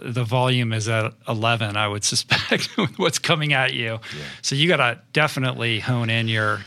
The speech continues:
Speaker 1: no engine.
Speaker 2: Exactly.
Speaker 1: Yeah.
Speaker 2: Yeah, and, and,
Speaker 1: And stay
Speaker 2: and
Speaker 1: focused, and rather th-, rather than getting distracted chasing things that seem cool, 'cause everything is gonna look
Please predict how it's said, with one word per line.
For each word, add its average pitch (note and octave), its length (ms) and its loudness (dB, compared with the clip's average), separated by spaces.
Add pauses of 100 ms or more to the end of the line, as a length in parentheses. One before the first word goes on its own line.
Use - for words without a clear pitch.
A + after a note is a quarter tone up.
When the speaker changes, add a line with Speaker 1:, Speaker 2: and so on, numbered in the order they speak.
Speaker 1:
no A2 500 -2 (720)
engine. G2+ 460 -4 (440)
Speaker 2:
Exactly. C#2 640 -10
Speaker 1:
Yeah. A1+ 280 -4 (200)
Speaker 2:
Yeah, G2+ 200 6
and, G#2 80 6
and, A2 200 4
Speaker 1:
And A2 80 0
stay B2+ 180 4
Speaker 2:
and D3 80 0
Speaker 1:
focused, B2 520 0
and A2+ 100 -4
rather B2 300 2
th-, A#2+ 160 -6
rather B2+ 220 2
than B2 120 0
getting A#2 260 0
distracted B2+ 720 0
chasing B2 420 0
things A#2 340 -2
that A#2 280 0 (420)
seem D#3 340 2
cool, D#3 440 2
'cause C3+ 160 0
everything D#3 560 2 (520)
is B2+ 120 -2
gonna C3+ 200 0
look B2+ 400 -2